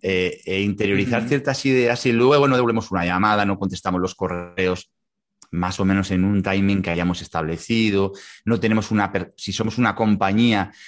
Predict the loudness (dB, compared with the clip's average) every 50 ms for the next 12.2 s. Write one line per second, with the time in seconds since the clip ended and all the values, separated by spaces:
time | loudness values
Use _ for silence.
0 | -20 -10 _ 2 4 4 4 4 4 4 4 4 4 2 2 0 0 -2 -2 0
1 | 2 2 4 4 4 2 0 0 2 0 2 2 2 2 4 4 4 4 4 2
2 | 2 0 0 0 0 0 -2 -2 -4 -2 -2 -2 -2 -2 -4 -4 -4 -2 -2 0
3 | 2 2 4 4 2 2 2 0 -2 -2 -4 -6 -8 -6 -2 -2 0 0 0 -2
4 | -2 -4 -4 -2 -2 -2 0 0 0 0 -2 -4 -8 _ _ _ _ _ _ _
5 | -8 -6 -6 -4 -2 -4 -4 -2 -4 -2 0 0 0 0 0 -2 0 -2 -2 -2
6 | -2 0 0 0 2 2 2 0 0 -2 -2 -2 -2 -2 -2 -2 -2 -6 -6 -4
7 | -2 -2 -2 -2 -2 -4 -6 -4 -4 -4 -4 -4 -8 -12 -20 -20 _ 0 2 4
8 | 4 4 2 2 -2 -2 -2 0 0 0 0 0 0 0 0 0 0 -2 -4 -2
9 | 0 0 2 2 2 2 4 4 2 2 0 -2 -2 -2 -2 0 0 0 0 0
10 | -2 -4 -4 -6 _ -20 -20 -20 _ _ -2 0 0 2 0 0 -2 -4 -6 -6
11 | -4 -2 0 2 2 2 0 0 -2 -4 -4 -2 -4 -4 -2 -2 -2 -2 -4 -4
12 | -6 -12 -14